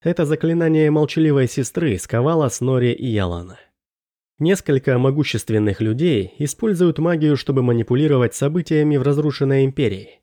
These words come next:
и часто стоят за многими из сотни тронов. Мёртвый король, синяя госпожа, ледяная ведьма Скилфа и повелитель снов Сейджес — четверо из таких людей. Ялан на своём пути в Чёрный форт встречал Скилфу и Сейджеса.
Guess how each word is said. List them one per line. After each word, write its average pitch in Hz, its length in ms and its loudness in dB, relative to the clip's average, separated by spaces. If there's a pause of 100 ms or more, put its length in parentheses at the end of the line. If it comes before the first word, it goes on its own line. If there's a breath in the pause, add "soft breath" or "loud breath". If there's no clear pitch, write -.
и 175 180 -2
часто 175 380 -4
стоят 143 420 -2
за 123 160 0
многими 131 500 2
из 120 100 0
сотни 113 380 -2
тронов. 113 580 -6 (540)
Мёртвый 135 480 2
король, 131 480 -2 (260)
синяя 117 460 0
госпожа, 117 720 -2 (260)
ледяная 131 560 0
ведьма 107 380 0
Скилфа 107 640 -4 (120)
и 127 140 -2
повелитель 127 480 0
снов 98 320 -4
Сейджес — 156 680 -2 (160)
четверо 180 520 -2
из 160 100 -6
таких 117 400 -4
людей. 110 520 -4 (300)
Ялан 165 440 0
на 156 80 2
своём 143 400 0
пути 135 280 -2
в - 40 -14
Чёрный 110 380 -2
форт - 380 -6 (100)
встречал 185 520 -4
Скилфу 131 520 0
и 139 160 -4
Сейджеса. 95 640 -4